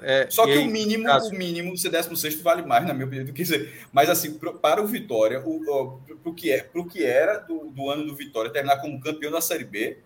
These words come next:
Speaker 2: é algo assim. O torcedor do Vitória tá muito mais contente com o ano dele do que o Bahia, do Bahia.
Speaker 1: Ó.
Speaker 2: Embora,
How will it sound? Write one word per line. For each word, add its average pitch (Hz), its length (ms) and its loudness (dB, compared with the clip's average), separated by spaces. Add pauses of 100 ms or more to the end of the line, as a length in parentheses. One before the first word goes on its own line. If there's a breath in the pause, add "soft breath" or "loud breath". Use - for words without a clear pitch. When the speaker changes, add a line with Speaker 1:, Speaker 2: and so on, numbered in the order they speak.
(340)
Speaker 2:
é 143 500 4
algo 170 720 4
assim. 127 480 0 (300)
O - 40 -20
torcedor 202 320 4
do 185 80 -2
Vitória 185 320 0
tá 151 240 8
muito 180 500 -4
mais 175 600 0
contente 247 520 0
com 190 140 -6
o 175 60 0
ano 175 120 -4
dele 127 320 0
do 269 140 -12
que 147 400 -8 (100)
o 269 60 -18
Bahia, 175 400 -4 (180)
do 117 140 -14
Bahia. 95 320 -2
Speaker 1:
Ó. 110 160 2
Speaker 2:
Embora, 127 580 4